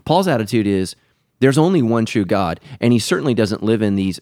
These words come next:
you know, buildings, and he's not in these idols, and he deserves your worship. And it infuriated him to see these very, very intelligent people worship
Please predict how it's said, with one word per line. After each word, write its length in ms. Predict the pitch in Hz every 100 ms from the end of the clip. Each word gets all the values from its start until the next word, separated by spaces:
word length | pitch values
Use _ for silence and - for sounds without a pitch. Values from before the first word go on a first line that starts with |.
| -
you 120 | 107
know, 100 | 87
buildings, 680 | 78 113 127 107 92 101 -
and 120 | 104
he's 160 | 107 104
not 180 | 131 131
in 100 | 104
these 160 | 87 -
idols, 500 | - 107 104 82 87 - -
and 100 | 98
he 180 | 135 151
deserves 420 | 117 110 104 98
your 80 | 90
worship. 340 | 107 - -
And 100 | 104
it 80 | 98
infuriated 880 | 90 85 - - 110 120 101 85 85
him 220 | 82 87
to 80 | 90
see 160 | - 95
these 160 | 87
very, 240 | 87 90 107
very 240 | 120 123
intelligent 520 | 117 113 92 101 107 -
people 400 | 87 - 85 92
worship 480 | 90 85 - 90